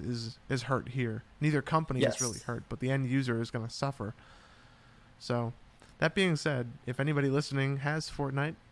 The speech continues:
Speaker 1: please check the <laughs> Epic Games website if you have it on Android to ensure that you have the latest installer. Um, if you
Speaker 2: Yep.
Speaker 1: do not, download it immediately. Um, that's the, that's your local I four O P S A. Download your latest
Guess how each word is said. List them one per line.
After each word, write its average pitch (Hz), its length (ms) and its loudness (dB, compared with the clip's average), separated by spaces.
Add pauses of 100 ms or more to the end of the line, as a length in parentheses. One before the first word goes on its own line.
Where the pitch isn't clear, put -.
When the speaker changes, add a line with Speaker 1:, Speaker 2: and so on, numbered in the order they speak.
(120)
Speaker 1:
please 135 460 0
check - 400 -2 (420)
the 131 120 0
<laughs> 147 60 2
Epic 143 300 -2
Games 180 280 0
website 131 500 0 (420)
if 127 140 2
you 123 100 2
have 127 140 4
it 131 80 2
on 127 120 2
Android 123 500 0
to 123 120 -2
ensure 117 300 -2
that 120 100 -2
you 123 120 0
have 123 220 -2
the 131 100 -2
latest 123 400 -2
installer. 131 500 -2 (840)
Um, 117 220 -4
if 120 80 2
you 139 60 6
Speaker 2:
Yep. 117 120 -2
Speaker 1:
do 131 100 -2
not, 127 300 2 (680)
download 131 340 2
it 135 80 4
immediately. 120 600 0 (760)
Um, 113 520 -2 (920)
that's - 260 -4
the, 127 380 2
that's - 220 0
your 135 100 4
local 123 420 2
I 120 140 0
four 120 200 -4
O 113 120 -2
P 123 200 -2
S 117 160 -4
A. 117 120 0
Download 117 380 -2
your 120 160 0
latest 120 520 -2